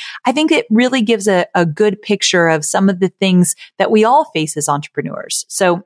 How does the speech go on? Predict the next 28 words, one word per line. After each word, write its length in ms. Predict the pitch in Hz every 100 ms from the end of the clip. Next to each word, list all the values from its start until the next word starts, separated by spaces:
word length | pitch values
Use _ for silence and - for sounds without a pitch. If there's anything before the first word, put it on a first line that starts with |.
| _
anyway, 540 | 262 262 190 151 151 151 - - -
I 80 | 208
would 100 | 214
love 160 | 233
for 80 | 240
you 140 | 220 208
to 60 |
share 240 | 196 185 175
it 40 |
with 140 | -
a 60 | 165
few 200 | - 175
friends. 380 | - 165 165 -
My 100 | 160
mission 440 | 180 214 214 190
is 400 | 185 180 170 165
to 120 | - 180
use 240 | 190 220
my 120 | 196
podcast 560 | 180 170 165 160 160 -
to 100 | 175
help 160 | 170
as 140 | 160 185
many 260 | 226 277
entrepreneurs 640 | 240 196 - 180 170 160 165
as 100 | 156
possible 540 | 196 196 - 190 180 - - -
build 280 | 185 247 226